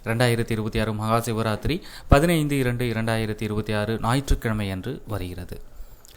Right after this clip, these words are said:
அன்றைய தினம் செய்ய வேண்டிய செயல்கள், உங்களுடைய உடல் நிலை நன்றாக இருப்பின் மகா சிவராத்திரி தினத்தன்று முழு நாளும் உணவு உண்ணாமல் இந்த விரதத்தை மேற்கொள்ளலாம்.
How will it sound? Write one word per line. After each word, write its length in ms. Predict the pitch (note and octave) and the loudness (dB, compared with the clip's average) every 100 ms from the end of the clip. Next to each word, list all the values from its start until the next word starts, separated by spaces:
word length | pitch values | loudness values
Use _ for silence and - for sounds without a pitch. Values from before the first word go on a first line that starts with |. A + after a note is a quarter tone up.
| - - - | -20 -20 0
அன்றைய 340 | D3 D#3+ D#3 C3+ | 4 8 8 8
தினம் 200 | C3 G3 - - - - - - | 4 2 -2 -16 -20 -20 -14 0
செய்ய 160 | B2 B2+ | 4 6
வேண்டிய 320 | B2 D#3 D3+ C#3+ C#3+ | 6 4 4 4 4
செயல்கள், 380 | A2 A2 B2+ G#3+ - - | 2 2 0 -2 -10 -8
உங்களுடைய 480 | D#3+ E3+ E3+ D3+ D3+ D#3+ A#2+ | 2 8 8 8 4 2 4
உடல் 260 | B2 C#3 B2+ | 6 6 4
நிலை 260 | A#2 C3 - | 2 2 0
நன்றாக 460 | A2+ A2 A#2+ A#2+ A#2 | 0 2 4 4 4
இருப்பின் 420 | A2 G#2 D3+ G3 - - - - C#3 | 2 2 2 0 -2 -16 -20 -2 4
மகா 180 | C3+ - | 8 8
சிவராத்திரி 500 | C#3+ B2+ B2 A#2+ A#2 A#2 | 6 4 4 2 0 0
தினத்தன்று 560 | G#2+ A2 A2+ G2+ G2+ D3 - - - - - - - - B2 | 2 0 -2 -2 -2 -2 -4 -8 -10 -10 -12 -16 -18 -10 2
முழு 200 | C#3 D#3+ | 8 8
நாளும் 380 | D3 B2 A#2 C#3+ A3+ - - | 8 6 6 2 -2 -10 -2
உணவு 300 | B2+ C#3 C#3+ A2 | 4 6 6 2
உண்ணாமல் 440 | A#2+ A#2+ A2+ B2+ - | 2 4 4 0 -2
இந்த 220 | B2 C3+ A#2 | -2 2 2
விரதத்தை 400 | A2 A2 - A2+ | 0 -2 -2 -2
மேற்கொள்ளலாம். 600 | G#2+ G#2 G2 F#2+ F#2+ F#2+ | -2 -2 -4 -4 -4 -6